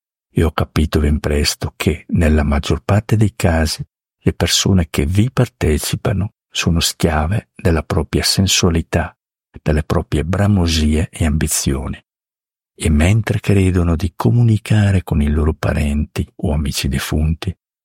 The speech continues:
attirano creature astrali di cui non riusciranno a sbarazzarsi perché queste cercheranno di soddisfare i propri desideri inferiori attraverso di loro.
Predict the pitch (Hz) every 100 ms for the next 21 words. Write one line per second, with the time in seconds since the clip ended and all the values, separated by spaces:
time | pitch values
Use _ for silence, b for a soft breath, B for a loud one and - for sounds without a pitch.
0 | _ _ - - - 82 85 80 82 -
1 | 110 107 - 95 87 - - 80 76 82
2 | 80 - - 101 98 92 90 - 120 -
3 | - 113 101 98 80 - - - - 120
4 | 113 - - - _ - - - - 82
5 | - - - 127 - 120 95 80 80 80
6 | - 78 - 90 101 98 - 101 87 80
7 | - - - 73 78 85 87 78 82 78
8 | 80 92 - 87 76 71 71 87 - 110
9 | - 92 80 78 - 71 69 67 - -